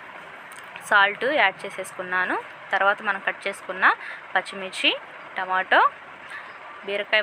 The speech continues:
ముక్కలు కూడా యాడ్ చేసేసుకోవాలి. ఆనియన్ కూడా యాడ్ చేసుకొని తర్వాత చింతపండు మీ స్పైసీకి ఎంత తగ్గట్టు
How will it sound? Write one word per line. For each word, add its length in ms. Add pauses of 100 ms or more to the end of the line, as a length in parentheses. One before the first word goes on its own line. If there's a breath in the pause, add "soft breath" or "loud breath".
ముక్కలు 360
కూడా 200 (420)
యాడ్ 260
చేసేసుకోవాలి. 720 (1600)
ఆనియన్ 280
కూడా 240
యాడ్ 220
చేసుకొని 420 (520 loud breath)
తర్వాత 320 (120)
చింతపండు 680 (500 loud breath)
మీ 160
స్పైసీకి 480
ఎంత 120 (100)
తగ్గట్టు 340